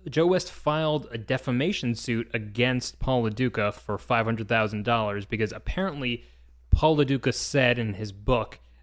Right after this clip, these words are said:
that Billy Wagner told him to set up more inside during a game, uh, when they were the battery for the Mets. And, and what,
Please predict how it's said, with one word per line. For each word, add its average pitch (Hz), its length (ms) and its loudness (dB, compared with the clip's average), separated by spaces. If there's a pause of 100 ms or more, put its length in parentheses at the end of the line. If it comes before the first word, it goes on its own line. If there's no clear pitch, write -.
that 110 420 0 (680)
Billy 160 280 6
Wagner 127 520 2
told 123 280 -2
him 117 120 -2
to 104 80 -4
set - 300 0
up 120 120 0
more 117 200 -4
inside 104 600 -2 (600)
during 117 240 2
a 107 80 0
game, 107 560 -2 (520)
uh, 104 260 -2 (340)
when 107 200 0
they 107 120 0
were 104 100 0
the 101 60 -8
battery 104 340 0
for - 140 -14
the 110 80 -10
Mets. 156 420 0 (840)
And, 110 260 0 (320)
and 107 420 -4
what, 110 220 -4